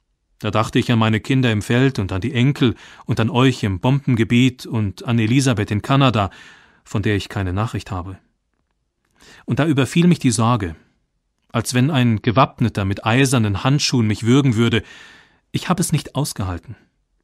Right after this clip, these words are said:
Und dann hab ich gebetet: ‚Herr Jesus, gib mir ein Wort. Ich halte es nicht aus vor Sorge.‘" Dann hab ich das Licht angeknipst,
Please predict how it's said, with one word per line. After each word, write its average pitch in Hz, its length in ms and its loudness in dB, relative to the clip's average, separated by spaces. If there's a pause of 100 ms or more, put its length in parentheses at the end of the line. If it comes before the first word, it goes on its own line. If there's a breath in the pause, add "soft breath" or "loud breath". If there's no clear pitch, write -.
(320)
Und 104 100 -2
dann 117 220 2
hab 117 120 -2
ich 117 120 -8
gebetet: 127 520 -8 (680)
‚Herr 120 220 2
Jesus, 113 480 2
gib 135 180 -2
mir 127 140 0
ein 110 180 0
Wort. 120 300 2 (260 loud breath)
Ich - 160 -4
halte 147 240 4
es 170 160 -2
nicht - 300 -2
aus 196 220 0
vor 98 180 -4
Sorge.‘" 85 360 -12 (3500)
Dann 95 160 -4
hab 110 140 0
ich 117 80 2
das - 180 -6
Licht - 320 -2
angeknipst, 139 880 -4